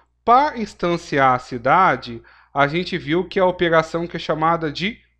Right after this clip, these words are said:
novo. Então, eu vou vir aqui, criar public void novo. O que que eu vou tá fazendo aqui? Aqui, no caso,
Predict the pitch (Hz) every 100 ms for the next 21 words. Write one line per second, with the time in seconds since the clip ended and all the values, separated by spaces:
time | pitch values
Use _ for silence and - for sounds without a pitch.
0 | - 139 151 185 185 123 123 113 - _
1 | _ _ _ _ 131 127 156 156 160 151
2 | 156 151 - 143 156 196 - - 190 135
3 | 110 - _ _ _ _ _ _ 131 131
4 | 151 196 - 254 277 _ _ _ _ _
5 | _ _ _ - 117 127 131 143 160 160
6 | 202 220 _ 156 151 175 160 127 123 110
7 | 113 _ _ _ - _ _ 160 - 247
8 | 233 196 190 180 175 165 151 151 147 143
9 | 131 110 - - 139 - 254 233 190 180
10 | 185 196 151 123 -